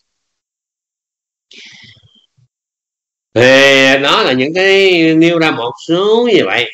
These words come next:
để chúng ta nắm bắt được cái tướng trạng chung là vô thường, khổ, vô ngã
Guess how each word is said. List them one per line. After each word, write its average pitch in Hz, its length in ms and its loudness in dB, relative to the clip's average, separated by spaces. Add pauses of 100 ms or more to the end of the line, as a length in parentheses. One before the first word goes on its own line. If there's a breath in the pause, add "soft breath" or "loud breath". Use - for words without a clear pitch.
(120)
để 107 260 -2
chúng 175 180 -2
ta 147 340 2 (400)
nắm 196 240 -10
bắt 208 180 -10
được 110 160 -8
cái 160 180 -4
tướng 202 280 -2
trạng 104 220 -6 (120)
chung 165 300 2 (400)
là 107 140 -6
vô 135 220 2
thường, 104 340 0
khổ, 113 300 -6
vô 143 60 2
ngã 110 340 -2